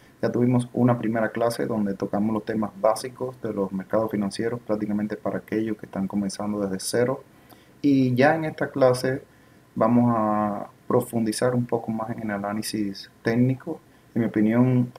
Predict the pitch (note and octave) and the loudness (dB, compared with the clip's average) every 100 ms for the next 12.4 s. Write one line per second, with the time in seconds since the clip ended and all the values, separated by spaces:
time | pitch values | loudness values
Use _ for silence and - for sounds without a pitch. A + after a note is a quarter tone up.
0 | _ - A2+ - A#2+ A#2+ A#2+ G#2+ A2+ A2+ | _ -10 -8 -4 0 2 0 -2 -4 -6
1 | A2 G#2+ A2+ A2+ G2+ G2 A2 A#2+ A#2+ A#2+ | -2 0 2 0 -2 -4 -4 -4 -6 -4
2 | G2+ G2 - G2 - G#2+ A2 G2+ - F#2+ | -2 -2 -4 -8 -2 -2 0 -2 -2 -6
3 | F2+ F2 - - - - _ - G#2 G#2 | -6 -8 -16 -20 -20 -20 _ -2 0 0
4 | A2 - G2+ G2 F#2 F2+ F2 - - - | -2 -4 -2 -2 -2 -4 -8 -14 -20 -20
5 | _ - G#2 G2+ G2 F#2+ F#2+ F#2 - - | _ -6 0 0 0 0 -2 -2 -6 -8
6 | F#2 - F#2+ - A#2 - - A#2 A2+ G2 | -6 -2 -2 0 0 0 -2 0 2 2
7 | F#2+ A#2 A#2+ G2+ - - _ _ _ _ | 2 2 2 0 -6 -12 _ _ _ _
8 | - G2 G#2 A2 G#2+ G#2+ F#2+ F#2 G2 A2 | -8 -2 0 2 2 0 -2 -4 -2 2
9 | G#2+ - - _ _ _ _ - _ - | 0 -2 -12 _ _ _ _ -20 _ -2
10 | G2+ G#2 - A2 A2 G2+ - G#2 - A2 | 0 0 0 0 0 -2 -2 -2 -2 0
11 | G2 F#2 - F#2+ F#2+ - G2+ G2+ F#2+ F#2 | 0 -2 -4 -4 -4 -4 -2 2 2 0
12 | E2 E2 - | -8 -12 -16